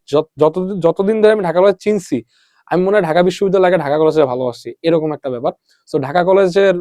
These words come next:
সুপ্রিমেসি আলাদা একটা লেভেলের, ওরা পড়ালেখা আছে, জ্ঞানজামি আছে, সবকিছুতে ওরা আছে। So তোদের তো আলাদা করে কিছু বলার কিছু নাই ভাই, তোরা তোদের মতন করেই ইনশাল্লাহ ভালো করতে পারবি। সবাই ভালো করবা, কোনো সমস্যা নাই,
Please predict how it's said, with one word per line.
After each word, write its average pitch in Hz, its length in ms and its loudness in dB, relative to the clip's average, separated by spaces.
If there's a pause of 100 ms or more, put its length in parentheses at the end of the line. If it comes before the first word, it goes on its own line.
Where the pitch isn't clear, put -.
সুপ্রিমেসি 175 480 -2
আলাদা 156 260 2
একটা 160 160 -2
লেভেলের, 147 340 -2 (320)
ওরা 139 120 2
পড়ালেখা 175 540 0
আছে, 165 280 -2
জ্ঞানজামি 156 460 -2
আছে, 156 160 -6
সবকিছুতে 180 520 -2
ওরা 127 160 -4
আছে। 107 180 -16 (400)
So 170 100 0 (220)
তোদের 175 220 2
তো 190 100 0
আলাদা 170 240 2
করে 175 160 2
কিছু 165 140 -2
বলার 165 280 2
কিছু 175 200 -4
নাই 180 120 -2
ভাই, 180 180 -2
তোরা 147 460 0
তোদের 156 200 -2
মতন 156 240 -10
করেই 165 260 -2 (160)
ইনশাল্লাহ 143 400 -6
ভালো 131 200 -8
করতে 147 200 -8
পারবি। 151 220 -8 (400)
সবাই 254 240 4
ভালো 214 240 2
করবা, 214 220 0
কোনো 208 160 -4
সমস্যা 180 380 -4
নাই, 226 120 -6